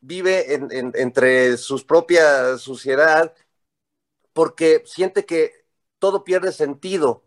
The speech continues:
¿no? En, en el deporte que él practicaba, su ídolo del deporte, y resulta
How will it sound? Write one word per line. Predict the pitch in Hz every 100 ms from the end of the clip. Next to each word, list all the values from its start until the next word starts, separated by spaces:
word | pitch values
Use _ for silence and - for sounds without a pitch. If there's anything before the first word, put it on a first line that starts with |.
| _
¿no? | 127 156 220
En, | 160 135
en | 131 139
el | 135
deporte | 139 - 196 196 180
que | 160
él | 160
practicaba, | 156 - 139 151 156 147 143
su | - 147 151
ídolo | 190 202 175
del | 151 139
deporte, | 131 156 - 160 156
y | 151 147 -
resulta | 147 143 180 180 160 151